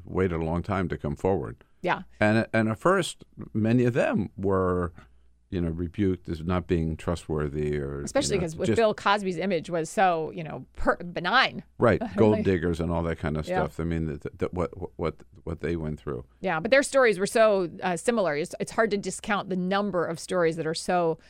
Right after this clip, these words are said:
Speaker 2: r-, repeatedly, you know, this, the same with him drugging them. And, uh, it's really quite awful, the things that
Speaker 1: Do you
Speaker 2: happened
Speaker 1: believe
Speaker 2: there.
Speaker 1: Christine Ford?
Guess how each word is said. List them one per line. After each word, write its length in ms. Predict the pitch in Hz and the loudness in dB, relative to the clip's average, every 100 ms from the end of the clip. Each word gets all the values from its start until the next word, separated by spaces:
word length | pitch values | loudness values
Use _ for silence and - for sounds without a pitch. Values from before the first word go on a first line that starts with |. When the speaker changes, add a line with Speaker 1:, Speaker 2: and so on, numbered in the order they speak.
| - _ - | -20 _ -18
Speaker 2:
r-, 60 | |
repeatedly, 800 | - 180 170 - 269 - 180 180 | -6 -4 -2 2 2 2 -2 -2
you 200 | 160 170 | -2 -2
know, 140 | 160 151 | -4 -4
this, 160 | 160 - | -6 -8
the 80 | - | -12
same 360 | - 220 170 147 | -2 0 0 -4
with 100 | 190 | -6
him 180 | 196 | -6
drugging 400 | 165 165 190 170 156 | -4 -2 -2 -2 -6
them. 220 | 156 147 | -6 -6
And, 280 | 147 151 - - | -8 -10 -14 -10
uh, 220 | 156 156 | -8 -8
it's 140 | 165 - | -10 -6
really 340 | 190 170 151 - | -2 -2 -4 -4
quite 280 | 202 165 | -2 -2
awful, 340 | - 160 - 233 | -2 -8 -8 -10
the 80 | - | -10
things 240 | - 185 | -10 -12
that 80 | 120 | -8
Speaker 1:
Do 20 | |
you 60 | 180 135 | 2 2
Speaker 2:
happened 40 | 139 | 6
Speaker 1:
believe 160 | 135 131 | 4 4
Speaker 2:
there. 60 | |
Speaker 1:
Christine 360 | 143 131 135 127 | 2 2 2 2
Ford? 320 | - 123 165 | 2 2 0